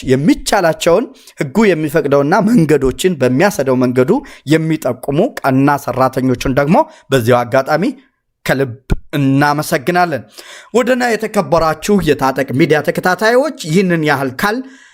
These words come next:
ይሄ ሁሉ ወጣት ይሄዳል፣ ተመልሶ ደግሞ የሚመጣበት መንገድ ደግሞ ብዙ አሰልቺ ነው እና ደግማችሁ እንዳትመጡ እባካችሁ፣ እባካችሁ ለማለት እወዳለሁ።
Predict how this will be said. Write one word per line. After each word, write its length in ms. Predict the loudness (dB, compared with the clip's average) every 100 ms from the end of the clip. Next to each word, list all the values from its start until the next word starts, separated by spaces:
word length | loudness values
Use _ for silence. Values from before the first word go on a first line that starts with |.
| _ -2
ይሄ 120 | 2 2
ሁሉ 280 | 2 2 2 2
ወጣት 440 | 2 0 -6 -4
ይሄዳል፣ 420 | -2 0 2 0 -2 -6 0 0
ተመልሶ 420 | 2 0 0 -2 -2
ደግሞ 240 | -2 0 0
የሚመጣበት 720 | 2 2 0 0 0 -2 0 2
መንገድ 340 | 0 0 -2
ደግሞ 240 | -2 0 0 -2
ብዙ 220 | -4 -2 0 0 0 -2
አሰልቺ 460 | -4 -2 -4 -4 -4 -2 -4 -4 0 2
ነው 180 | 2 0 -8 _ _ _
እና 260 | -2 0 0
ደግማችሁ 500 | 0 0 0 0 -2
እንዳትመጡ 600 | 0 0 -2 -2 -2 -2 -6 -6 -2
እባካችሁ፣ 720 | -2 -4 -8 -10 -10 -10 -4
እባካችሁ 580 | 0 0 -2 -4 -6 -2
ለማለት 360 | 0 2 2 0
እወዳለሁ። 480 | -2 0 0 0